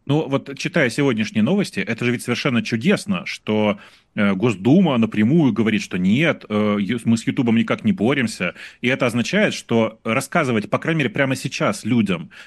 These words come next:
как обходить блокировку Ютуба, это не руш-, не является нарушением закона, потому что официально Ютуб никак не блокируется. Еще раз всем напоминаю, goodbye V P, goodbye D P I, спуф D P I,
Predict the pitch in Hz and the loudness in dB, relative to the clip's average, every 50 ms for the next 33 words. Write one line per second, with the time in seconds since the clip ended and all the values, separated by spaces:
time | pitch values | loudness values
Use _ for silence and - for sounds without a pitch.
0 | - _ - 156 143 - 120 95 - - 127 127 131 113 95 107 104 104 123 113 | -10 _ -4 -2 -2 -2 -4 -4 -2 -2 0 2 0 0 0 0 -2 0 0 0
1 | 113 104 - - 92 92 92 - 196 277 262 240 123 101 - _ _ - 127 139 | 0 0 -2 -6 -6 -4 0 2 2 2 4 2 0 -2 -4 _ _ -6 -4 -2
2 | 147 139 147 156 170 - - 147 165 208 233 190 - - 113 117 120 - - 117 | -2 0 0 -2 -2 -2 -2 0 0 2 2 0 0 0 -2 -4 -4 -2 0 0
3 | 101 95 92 123 - - 107 87 80 78 - - - - - - 107 104 - 107 | 2 2 0 -2 -4 -6 -6 -6 -6 -8 -14 -16 -10 -4 -2 -2 -2 0 0 -2
4 | 95 92 - - - - 113 - - 101 - - 95 95 156 208 226 226 233 226 | -2 -4 -6 -12 -8 -6 -6 -4 -4 -6 -6 -4 -2 0 0 2 2 2 0 -2
5 | - - - 110 107 - 165 214 208 - - 196 185 - 151 180 - - 180 170 | -6 -4 -2 -2 2 4 2 2 2 0 -4 -4 -2 -2 -2 -2 2 0 0 0
6 | 165 - - 147 131 120 110 107 - - - - - _ _ _ _ _ _ _ | 0 -4 -6 -6 -4 -4 -6 -6 -8 -12 -16 -18 -20 _ _ _ _ _ _ _
7 | - - 95 - - 110 113 - 143 170 185 190 190 - 170 151 139 - 123 120 | -14 -12 -10 -4 -2 -2 0 2 2 2 2 0 0 -2 -2 -2 -2 -2 -2 -2
8 | 120 117 110 104 95 - 123 104 92 135 196 208 214 196 - - 131 107 110 113 | 0 0 0 0 0 0 0 0 2 2 4 4 2 2 2 0 0 2 0 0
9 | 98 107 160 202 170 160 - - 120 110 107 107 104 104 104 _ _ _ _ - | 0 0 0 0 0 -2 -2 0 0 2 2 0 0 -2 -6 _ _ _ _ -20
10 | - - - 120 143 151 147 175 - - 147 120 104 95 98 104 104 | -12 -6 -4 -2 -2 -2 -4 -2 0 0 2 2 2 0 -2 -4 -8